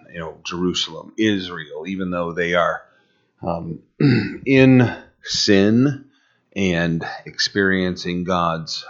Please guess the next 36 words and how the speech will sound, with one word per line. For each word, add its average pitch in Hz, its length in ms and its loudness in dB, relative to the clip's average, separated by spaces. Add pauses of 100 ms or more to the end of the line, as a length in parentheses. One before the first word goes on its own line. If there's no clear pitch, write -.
(160)
punishment 101 800 -4 (520)
and 90 380 -6
his, 87 540 -6 (680)
uh, - 400 -10
correction, 131 1000 0
um, 80 500 -12 (100)
to 101 120 -8
the 90 100 -2
point 90 400 -6
that - 220 -10 (580)
they 95 400 0
as 92 200 0
a 87 60 -6
nation 87 560 -4
are 80 320 -8 (720)
being 87 440 -2
conquered 95 640 -2 (160)
by 90 200 2
their 85 180 -4
neighbors 92 560 -2
and 87 140 -12
taken 95 340 -8
away 90 480 -4
in 87 180 -20
captivity. 90 720 -6
And 78 80 -12
the 82 80 -8
Lord 82 320 -2
assures 95 480 -2
them 78 360 -14
that 82 120 -18
he's 85 200 -16
going 87 300 -8
to 80 40 -18
comfort 90 500 -8
them. - 360 -18